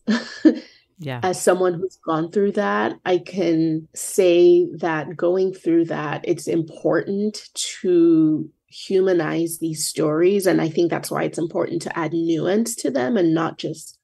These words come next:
Speaker 1: flatten people's stories, because
Speaker 2: That's right.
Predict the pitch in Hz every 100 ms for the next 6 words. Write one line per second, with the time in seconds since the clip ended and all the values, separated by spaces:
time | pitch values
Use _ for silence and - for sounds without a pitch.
0 | _ _ _ - 175 175 - 165 165 -
1 | 165 - 160 - - 160 160 160 160 156
2 | - - - - 185 196 175 170 - -
3 | 180